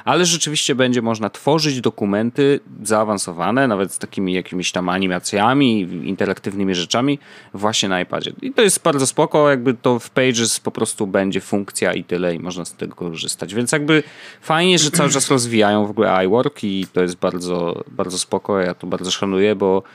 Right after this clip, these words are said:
e, zdarza mi się czasem pracować, e, chociaż ostatnio,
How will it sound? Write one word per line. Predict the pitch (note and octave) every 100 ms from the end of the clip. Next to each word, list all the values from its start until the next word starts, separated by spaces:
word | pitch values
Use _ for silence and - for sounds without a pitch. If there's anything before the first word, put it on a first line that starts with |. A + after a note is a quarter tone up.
| - _ _
e, | A2 G2 F#2+ - -
zdarza | G#2 A#2 B2+
mi | B2
się | B2 - - _ _
czasem | - G2+ - G2+
pracować, | G2 - G#2+ B2 D#3 - - _ _ _ -
e, | G2+ G2 F#2+ F#2+
chociaż | G2+ C3 F3+ - -
ostatnio, | A#2+ - C#3+ - D3+ D3+